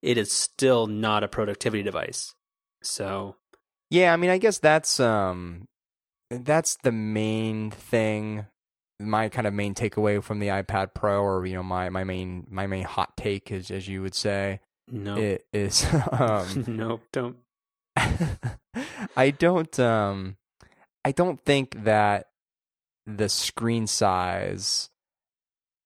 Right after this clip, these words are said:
Speaker 2: is what's been holding back the iPad. I think that the, having a physical keyboard is actually a good step in the right direction in terms of making it more of a laptop replacement.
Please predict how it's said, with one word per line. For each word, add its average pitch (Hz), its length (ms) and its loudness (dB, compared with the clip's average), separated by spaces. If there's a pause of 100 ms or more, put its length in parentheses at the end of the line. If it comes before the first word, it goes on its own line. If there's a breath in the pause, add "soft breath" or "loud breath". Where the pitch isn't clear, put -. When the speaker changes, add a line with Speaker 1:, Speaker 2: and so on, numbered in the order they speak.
Speaker 2:
is 110 180 0
what's 107 240 2
been 101 140 0
holding 101 340 0
back 92 240 -4
the 101 80 -6
iPad. - 760 -6 (320 soft breath)
I 156 80 6
think 190 140 6
that 127 180 6
the, 127 120 6 (140)
having 170 280 6
a 127 60 4
physical 113 420 0
keyboard 120 480 2
is 113 160 2
actually 113 460 2
a 107 280 -2
good 110 320 0
step - 360 2
in 110 80 -4
the 107 80 0
right 110 180 0
direction 110 440 0
in 98 120 -4
terms 104 320 -4
of 95 140 -4
making 101 320 -2
it 95 80 -6
more 104 220 -2
of 98 60 -2
a 98 60 0
laptop 98 480 0
replacement. 110 640 -2